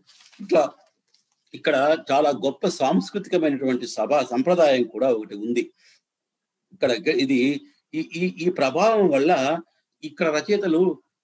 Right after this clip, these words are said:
భిన్నంగా తయారయ్యారు. అసలు, ఉమ్, అరసం వెయ్యి తొమ్మిది వందల తొంభై నాలుగులో పుట్టింది. ఆ, వెయ్యి తొమ్మిది వందల డెబ్బైలోనే మనకి, ఉమ్,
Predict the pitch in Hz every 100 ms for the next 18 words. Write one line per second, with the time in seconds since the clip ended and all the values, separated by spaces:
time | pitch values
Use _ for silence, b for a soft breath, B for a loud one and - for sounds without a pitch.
0 | 117 104 156 202 220 220 185 151 131 117
1 | 95 87 - _ _ _ _ _ _ -
2 | - 202 143 180 190 - _ _ _ 127
3 | 123 120 - 123 185 190 185 156 196 -
4 | _ _ _ _ 131 185 220 190 190 185
5 | 175 170 143 139 185 185 175 165 160 127
6 | - 98 87 _ _ _ _ _ _ _
7 | 120 117 113 117 151 196 202 190 185 175
8 | 170 160 156 147 131 131 185 202 190 185
9 | 190 170 147 349 - _ _ _ 135 143
10 | 143 139 127 123 120 117 113 107 104 95
11 | 95